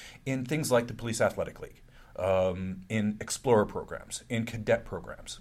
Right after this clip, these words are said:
where you actually have to have an organized, strategic approach to, you know,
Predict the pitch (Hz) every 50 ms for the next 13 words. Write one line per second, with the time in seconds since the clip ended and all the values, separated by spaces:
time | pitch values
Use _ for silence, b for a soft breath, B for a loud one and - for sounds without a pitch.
0 | 113 117 104 110 110 107 104 117 156 156 - 131 127 139 139 - - - 143 139
1 | 135 113 - 127 120 - - 127 110 - 117 113 110 107 107 104 - b b b
2 | b b b 104 98 - - - 127 143 156 151 160 147 139 139 139 135 135 131
3 | - - - - - - - - - - - - - 151 156 143 143 156 156 156
4 | - - b b b b b b b 127 - - - - 175 156 117 107 107 -
5 | - - - - - b b b b b b - - - 127 110 110 110 107 107
6 | 104 104 104 b b b b b b b b b b b - - - - - -
7 | - - - - - - - 107 107 92 90